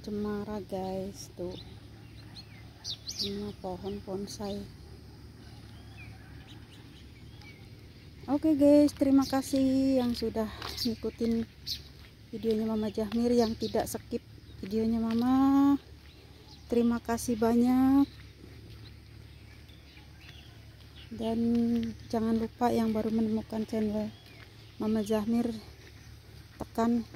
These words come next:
like dan subscribe-nya, dan juga komen di bawah ya, guys. Share bila perlu, guys. Ini keseharian Mama Jahmir di kampung Taiwan, di bawah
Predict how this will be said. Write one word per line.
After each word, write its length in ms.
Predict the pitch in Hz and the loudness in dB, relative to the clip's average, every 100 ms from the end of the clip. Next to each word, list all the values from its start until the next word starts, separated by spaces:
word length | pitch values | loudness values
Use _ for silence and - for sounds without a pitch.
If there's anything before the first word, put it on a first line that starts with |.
| 226 | -2
like 240 | 233 - - | -2 -2 -4
dan 160 | 226 | -2
subscribe-nya, 920 | 226 240 226 - 220 - 226 220 220 220 | -2 -4 -6 -4 -4 -2 0 0 0 0
dan 240 | 208 208 | 0 0
juga 320 | 202 208 - 208 - | -2 -6 -4 -4 0
komen 320 | 233 233 226 | 2 2 0
di 60 | 208 | 0
bawah 240 | 220 220 | 2 4
ya, 160 | 226 208 | 4 2
guys. 380 | 220 226 - - - - - - - - - - - - | 2 0 -2 -14 -18 -20 -20 -20 -20 -20 -20 -20 -20 -10
Share 300 | - 247 247 | 2 4 4
bila 240 | 226 226 220 | 4 2 0
perlu, 380 | - 220 214 | -4 -4 -4
guys. 960 | 208 214 233 247 247 240 - - - - - | 2 4 6 6 6 2 -6 -6 -8 -8 -2
Ini 640 | 240 240 240 240 240 240 233 | 2 4 4 4 4 4 0
keseharian 720 | 226 - 214 220 214 226 226 | -4 -6 -6 -4 0 0 0
Mama 240 | 220 220 214 | 2 0 0
Jahmir 400 | 208 214 214 - | 0 0 -2 -2
di 160 | 220 214 | -6 -6
kampung 640 | 220 214 214 - 220 220 220 | -4 -4 -2 -2 -2 -2 -2
Taiwan, 480 | 208 214 220 220 214 - - - - - - - - - - - - - - - - - - - - - - - - - - - - - - - 202 | -2 0 0 -2 -6 -16 -20 -20 -20 -20 -18 -18 -18 -20 -20 -20 -20 -20 -20 -20 -20 -20 -20 -20 -20 -20 -20 -20 -20 -20 -20 -20 -20 -20 -20 -16 -8
di 580 | 202 214 226 233 233 233 | -6 -2 0 2 2 0
bawah 480 | 202 208 208 208 214 | 0 0 2 2 -2